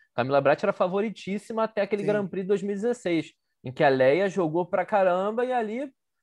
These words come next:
Speaker 1: carimbou o passaporte lá pra Olimpíada do Rio. Então, assim, Liga das Nações tem esse peso, né? A gente sabe
Speaker 2: Tem.
Speaker 1: que alguns jogadores vêm na frente,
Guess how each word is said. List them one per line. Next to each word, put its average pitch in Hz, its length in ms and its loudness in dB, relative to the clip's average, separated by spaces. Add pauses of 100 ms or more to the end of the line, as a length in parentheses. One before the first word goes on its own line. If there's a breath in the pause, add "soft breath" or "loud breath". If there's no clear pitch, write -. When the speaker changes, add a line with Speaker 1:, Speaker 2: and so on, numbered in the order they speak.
(120)
Speaker 1:
carimbou 202 380 4
o - 20 -6
passaporte 214 560 0
lá 214 80 0
pra 214 120 -4
Olimpíada 214 360 -4
do 247 100 -6
Rio. 196 260 -4 (380)
Então, 147 180 4
assim, 196 220 2
Liga 160 200 2
das 202 140 -2
Nações 220 300 -2
tem 269 140 -6
esse 269 180 -6
peso, 202 400 4
né? 143 200 0 (260 soft breath)
A - 40 -4
gente 156 120 -6
sabe 175 140 4
Speaker 2:
Tem. 139 60 -4
Speaker 1:
que 190 40 4
alguns 175 200 0
jogadores 175 400 0
vêm 165 140 -6
na 165 100 -4
frente, 180 240 -6